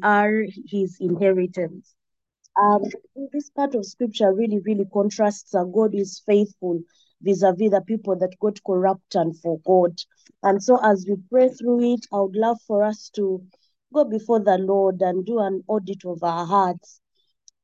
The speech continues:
Have we sold out our lives to him to be faithful? Have we called to remembrance that God has called us and he has blessed us with certain things for us to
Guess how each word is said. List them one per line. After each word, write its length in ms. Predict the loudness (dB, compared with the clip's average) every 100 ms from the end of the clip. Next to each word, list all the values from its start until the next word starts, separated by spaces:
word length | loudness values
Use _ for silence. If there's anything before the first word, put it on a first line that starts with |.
| _
Have 240 | -2 0
we 120 | -2 -2
sold 420 | 0 2 2 2
out 300 | 0 -2 -4
our 100 | -2
lives 420 | 0 -2 -2 -12
to 180 | -10 -8
him 320 | -2 -2 -2 -4
to 80 | -6
be 160 | -6
faithful? 760 | -4 0 2 0 -2 -4 -2 0
Have 200 | 0 0
we 100 | -4
called 400 | -6 -2 -2 -2
to 120 | -4
remembrance 760 | -2 0 0 0 -2 -2 -4 -10 _ _ _ _
that 240 | -2 -2 -2 2
God 240 | 4 6
has 240 | 4 2 -6
called 400 | 0 4 4 4
us 340 | 2 0 -2 -4
and 160 | -4
he 100 | -2
has 180 | -2 -4
blessed 420 | -6 -4 -4 -4
us 240 | -4 -4 -4
with 180 | -4 -2
certain 400 | -2 -2 -4 -4 _ _
things 440 | 0 2 2 0 -6 _ _ _ _
for 200 | 4 4
us 220 | 4 -2
to 440 | -2 0 0 -2